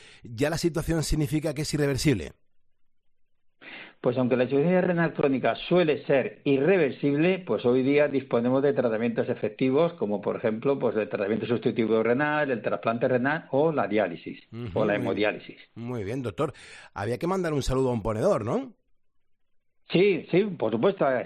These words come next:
Speaker 2: Sergio de Talleres Urgel, que el otro día me reparó el coche y me dijo que es un ponedor que nos escucha y es un taller familiar. Está el Sergio padre, Sergio hijo y la madre que nos escucha. Así que
Speaker 1: Ah.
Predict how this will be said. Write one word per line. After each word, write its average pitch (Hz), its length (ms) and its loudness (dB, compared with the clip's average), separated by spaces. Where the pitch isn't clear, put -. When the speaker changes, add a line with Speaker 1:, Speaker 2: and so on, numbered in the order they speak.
Speaker 2:
Sergio 202 480 2
de 185 100 0
Talleres 175 480 0
Urgel, 185 440 0
que 190 340 2
el 160 100 0
otro 170 180 0
día 175 120 4
me 170 100 2
reparó 165 540 2
el - 100 0
coche 190 260 2
y 175 40 2
me 160 100 0
dijo 160 200 2
que 156 260 2
es 147 40 0
un 156 240 0
ponedor 156 420 2
que 160 60 -2
nos 139 140 -2
escucha 185 560 0
y 139 160 0
es 139 100 0
un 170 200 -2
taller 151 320 -2
familiar. 156 480 0
Está 147 260 -2
el 131 180 -8
Sergio 170 360 2
padre, 180 320 0
Sergio 165 320 2
hijo 185 160 4
y 180 60 6
la 151 80 0
madre 185 300 0
que 180 80 0
nos 156 100 2
escucha. 123 380 0
Así 147 180 0
que 175 140 2
Speaker 1:
Ah. 143 200 -6